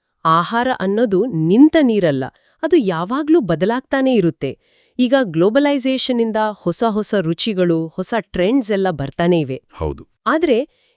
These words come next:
Speaker 1: ಈ ಬದಲಾವಣೆಗಳ ಮಧ್ಯೆ ನಮ್ಮದೇ ಆದ ವಿಶೇಷವಾದ ತಲೆಮಾರುಗಳಿಂದ ಬಂದಿರೋ ನಮ್ಮ ಲೋಕಲ್ ರುಚಿಗಳನ್ನ, ಅದರ ಹಿಂದಿರೋ ನಾಲೆಡ್ಜ್ ಇದೆಯಲ್ಲ, ಅದನ್ನು ಹೇಗೆ ಉಳಿಸ್ಕೊಳ್ಳೋದು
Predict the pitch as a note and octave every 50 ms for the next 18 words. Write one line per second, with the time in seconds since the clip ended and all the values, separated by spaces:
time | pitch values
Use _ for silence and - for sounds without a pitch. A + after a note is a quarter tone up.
0 | _ _ D4+ D#4 G#3+ F3 F3 E3+ E3+ A3+ B3+ C#4+ C#4+ D4 D4+ D4+ C#4 B3 C#4 C#4
1 | C4 G#3+ F3 D#3+ D#3 D#3 E3 E3+ A3 C4 A#3+ A3 C4 - _ _ _ _ _ _
2 | - G3 A3 A#3+ C4+ D#4 D#4 F4 F#4 F#4 F4 D#4+ D#4 C4 D4 C#4+ A3+ E3+ F3+ F3
3 | - A#3+ A#3+ B3+ B3 - B3+ A3+ A3+ A3 A3 G3+ G#3+ G#3 - _ - G#3+ G#3+ B3
4 | C#4 C#4+ D4+ D4+ D#4 D4+ B3+ C#4 C4+ C4+ B3+ A#3+ A#3 F#3 E3+ F3+ G3 G3+ B3+ C4
5 | C4 B3+ B3 A#3 G#3 G3+ G3 F#3 F3 D#3+ D3+ D#3 F#3+ B3+ - - C4+ G#3+ E3 E3+
6 | F3+ - - C4 A#3 B3 A3 E3+ C#3+ C3+ C3+ C3+ - - _ _ _ _ _ _
7 | G#3+ A3+ A#3 D4+ D#4 B3 A3+ C4+ B3+ B3 B3 A#3 A3+ G#3 F#3 D#3+ D#3 C#3+ E3 G3+
8 | B3 C#4+ B3 G#3 A3 D#3+ E3 D3 C#3 D3+ G#3+ D#4 - _ _ _ _ _ _ _
9 | - B3 A#3 E4 F4 G4 G#4 G4 C#4 A3 G#3 G3 F#3 G#3 F#3+ F3+ F3 E3+ - -
10 | - F#3 E3 D#3+ D#3 C#3+ D3+ D3